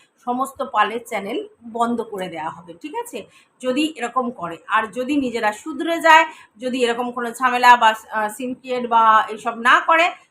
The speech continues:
তাহলে ওরা আবার, উম, ওই যেরকম চ্যানেল করছে সেরকম চালাতে পারবে। কিন্তু যদি সেই তার বাইরে যদি এই ধরনের জিনিসই আবার প্রমোট করে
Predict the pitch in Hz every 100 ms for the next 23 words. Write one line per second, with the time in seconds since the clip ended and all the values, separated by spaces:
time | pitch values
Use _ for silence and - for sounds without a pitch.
0 | _ 226 208 240 339 311 220 254 571 571
1 | _ - 190 247 554 571 _ _ 185 180
2 | 170 175 165 - 330 _ 339 339 320 320
3 | 311 320 311 285 285 277 294 - 508 311
4 | 247 233 226 208 180 160 165 156 156 _
5 | _ _ 294 320 320 254 254 262 190 -
6 | 247 294 285 214 226 269 226 214 254 190
7 | 185 233 247 220 247 233 240 254 269 208
8 | 220 247 262 - 196 214 269 269 233 240
9 | 254 - 226 233